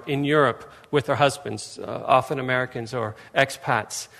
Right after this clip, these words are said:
and who are struggling with their marriages, and she's listening to them. She's paying attention to them, discovering what's significant, what's important. That when we do member care, when we're listening to missionaries, that it's worth your while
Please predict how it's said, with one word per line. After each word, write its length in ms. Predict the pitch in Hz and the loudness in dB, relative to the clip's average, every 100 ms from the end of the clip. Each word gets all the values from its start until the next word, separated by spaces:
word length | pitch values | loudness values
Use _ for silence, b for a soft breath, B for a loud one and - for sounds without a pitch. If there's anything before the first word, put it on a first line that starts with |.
| B B B B B B - | B B B B B B 0
and 380 | 135 131 127 | 2 2 -2
who 300 | - 143 127 | -6 -4 -2
are 80 | 123 | 0
struggling 420 | 107 - 143 131 | 0 4 4 4
with 120 | 120 117 | -4 -2
their 100 | 120 | 0
marriages, 540 | 123 120 117 101 92 | 2 0 -2 -6 -8
and 100 | 107 | -8
she's 240 | - 113 | -8 -6
listening 380 | 123 120 - 113 | -4 -4 -6 -8
to 160 | - 110 | -6 -6
them. 280 | 104 104 107 | -6 -8 -12
She's 260 | - - 120 | -12 -10 -8
paying 360 | - 139 123 | -4 -4 -2
attention 480 | 107 - 139 - 120 | -6 -6 -6 -8 -12
to 160 | - 113 | -12 -8
them, 300 | 110 101 90 b b b b b _ | -6 -8 -12 b b b b b _
discovering 460 | - 113 143 131 117 | -10 -2 4 4 2
what's 180 | 117 - | -4 -4
significant, 680 | 127 123 123 - 107 101 - _ _ _ | -6 -6 -8 -10 -14 -14 -20 _ _ _
what's 180 | 123 - | -10 -8
important. 560 | 113 120 110 101 107 - b b b b b b | -10 -4 -4 -6 -16 -20 b b b b b b
That 300 | 160 151 139 | 8 8 8
when 140 | 165 165 | 2 2
we 80 | 165 | 4
do 140 | 170 | 4
member 320 | 160 180 175 | 4 4 4
care, 360 | - 160 135 123 | 2 4 6 6
when 200 | 135 139 | 2 2
we're 100 | 147 | 2
listening 380 | 165 - 165 139 | 2 0 -2 -4
to 100 | 151 | -4
missionaries, 840 | 147 - 160 131 113 104 101 - - B B B - | -4 -4 -2 -2 -2 -4 -6 -10 -12 B B B 2
that 280 | 135 135 - | 4 4 0
it's 180 | - | 0
worth 220 | 180 180 185 | 2 4 6
your 160 | 208 | 6
while 520 | 180 120 110 104 104 | 6 4 2 0 -4